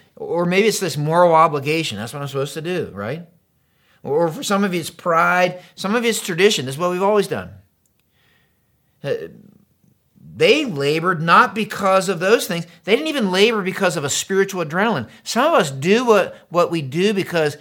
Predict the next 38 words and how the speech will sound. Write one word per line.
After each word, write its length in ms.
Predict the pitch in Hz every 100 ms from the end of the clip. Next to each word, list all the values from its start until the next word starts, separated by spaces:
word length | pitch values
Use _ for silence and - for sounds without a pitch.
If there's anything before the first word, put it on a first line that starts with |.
| - _
uh, 160 | - 117
maybe 400 | 123 147 190 202
we 160 | 175
hear 120 | 156 180
somebody 440 | 196 185 170 143
whip 280 | 127 180 190
up 200 | 185 185
our 160 | 143
emotions 580 | 127 127 156 196 202 185
and 100 | 139
we 60 | 139
have 140 | 151
this 120 | 135
spiritual 640 | - - 160 190 202 170 143
adrenaline, 640 | 104 147 180 208 110 82
right? 400 | 87 110 175 214 _ _ _ _ _ _ _
But 140 | - -
you 160 | 226
know 140 | 339 320
something 280 | - 269 247
as 120 | 220
well 100 | 220
as 80 | 220
I 140 | 226
do. 160 | 156 98 - _
Those 380 | - 196 269 285
things, 480 | - 196 151 151 156 - _ _ _
over 320 | 175 220 247
time, 460 | 240 214 151 127 127 - _
will 220 | - 151 147
not 560 | 147 170 202 214 -
carry 420 | - 196 180 185
your 260 | 180 147 143
labor 560 | 131 147 160 156 127 110
when 380 | 123 123 139
it 240 | - 117 -
gets 280 | 120 117 107
exhausting. 640 | 90 104 104 101 - 85